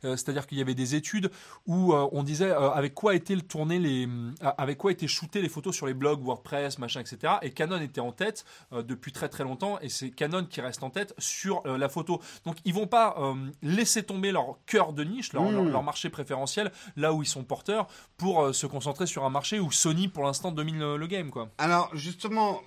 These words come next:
Speaker 2: pour, pour te répondre, Nicolas, tu demandes le M cinquante, le piqué est pas mieux sur un smartphone. Ce que je vais te dire sur le M cinquante, pour l'avoir testé pour la chaîne.
Speaker 1: C'est que ton autofocus,
Speaker 2: Le
Speaker 1: il marche pas, là.
Speaker 2: euh, ouais.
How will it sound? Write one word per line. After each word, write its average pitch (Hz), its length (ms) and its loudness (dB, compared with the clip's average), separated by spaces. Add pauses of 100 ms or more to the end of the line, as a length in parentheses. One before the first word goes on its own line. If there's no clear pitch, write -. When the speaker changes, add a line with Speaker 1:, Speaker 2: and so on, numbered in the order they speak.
(140)
Speaker 2:
pour, 160 220 -4
pour 180 180 -2
te 196 80 -4
répondre, 202 440 -2
Nicolas, 185 460 2
tu 175 140 -8
demandes 175 300 2
le 165 80 2
M 160 180 0
cinquante, 175 500 -2
le 165 60 -4
piqué 147 280 -6
est 175 40 0
pas 175 160 -2
mieux 185 140 0
sur 170 180 -4
un 147 40 -4
smartphone. 135 440 -6
Ce - 80 -10
que 226 120 -6
je 214 100 -2
vais 247 80 4
te 220 60 -4
dire 262 140 -2
sur 214 140 -2
le 180 100 2
M 180 160 4
cinquante, 175 380 -2
pour 160 120 -4
l'avoir 139 260 2
testé 180 280 -6
pour 175 140 -6
la 127 120 -4
chaîne. - 220 -8 (160)
Speaker 1:
C'est 131 80 -12
que - 60 -14
ton 143 120 -2
autofocus, 143 360 -2
Speaker 2:
Le 190 120 12
Speaker 1:
il 196 60 8
marche 139 200 0
pas, 123 120 -4
là. 113 100 -8
Speaker 2:
euh, 135 60 -4
ouais. 170 100 0